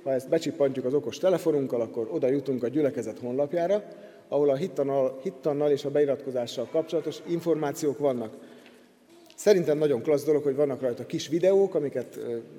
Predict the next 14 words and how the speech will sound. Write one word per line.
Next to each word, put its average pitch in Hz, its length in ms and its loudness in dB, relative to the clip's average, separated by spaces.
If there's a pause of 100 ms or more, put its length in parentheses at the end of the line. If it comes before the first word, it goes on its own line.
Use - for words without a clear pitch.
(240)
megnyitva 156 500 2
megláthatjuk, 147 600 0
hogy 127 120 0
nagyjából 139 460 0
mi 143 100 0
történik 120 500 -4
egy 110 140 -6
ilyen 110 220 -6 (120)
hittanórán 110 500 -6
a 104 120 -10 (540)
gyerekekkel, 113 680 -6 (360)
meg 104 160 -12
a 107 40 -4
hittanoktatókkal. 101 1040 -8